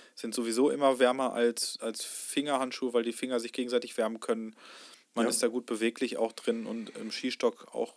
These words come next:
Speaker 1: vernünftig drin. Dann habe ich auf jeden Fall, fangen wir mal mit diesen einfachen Sachen an, habe ich immer einen Liner dabei. Wenn ich abends im
Speaker 2: Tito.
Speaker 1: Zelt hantieren möchte mit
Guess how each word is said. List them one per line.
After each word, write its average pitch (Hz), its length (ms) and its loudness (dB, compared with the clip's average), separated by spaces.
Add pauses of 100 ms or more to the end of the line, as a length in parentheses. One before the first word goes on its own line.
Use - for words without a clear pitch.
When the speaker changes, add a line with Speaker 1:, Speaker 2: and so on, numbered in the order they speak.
(120)
Speaker 1:
vernünftig 120 560 -8
drin. 123 380 -2 (800)
Dann 135 180 2
habe 143 160 4
ich 135 120 0
auf 127 140 2
jeden 139 200 0
Fall, 120 160 2
fangen 131 220 -2
wir 127 60 -4
mal 123 120 2
mit 117 160 -6
diesen 110 140 -8
einfachen 123 440 -2
Sachen 110 320 -4
an, 113 360 -10 (100)
habe 110 160 -12
ich - 80 -10
immer 123 140 -2
einen 110 160 -4
Liner 139 440 2
dabei. 135 580 2 (600)
Wenn 113 100 -6
ich 110 140 -8
abends 117 220 0
im 107 60 -8
Speaker 2:
Tito. 117 180 2
Speaker 1:
Zelt 123 400 8 (220)
hantieren 123 540 -2
möchte 120 360 0
mit 113 140 -4